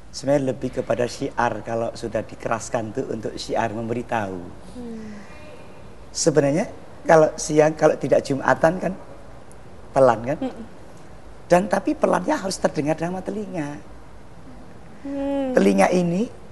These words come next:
Speaker 1: ya kan, sampai terdengar sama telinga, nggak boleh ngerundeng. Nggak boleh, harus jelas.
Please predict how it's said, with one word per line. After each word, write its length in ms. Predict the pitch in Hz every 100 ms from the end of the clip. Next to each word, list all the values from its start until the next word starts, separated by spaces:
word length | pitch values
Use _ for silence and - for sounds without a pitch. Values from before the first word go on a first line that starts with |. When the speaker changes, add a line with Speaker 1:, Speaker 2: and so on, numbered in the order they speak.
| -
Speaker 1:
ya 160 | 165
kan, 60 | 202 - -
sampai 320 | - 190 185
terdengar 320 | 160 165 190
sama 160 | 185 185
telinga, 160 | 180 - - -
nggak 160 | 151
boleh 240 | 143 151 175
ngerundeng. 480 | 170 147 180 160 143 - - - - - - - - - - - - 214 - - - - -
Nggak 160 | 151
boleh, 300 | 139 190 165 151
harus 240 | 165 190
jelas. 480 | 185 175 143 -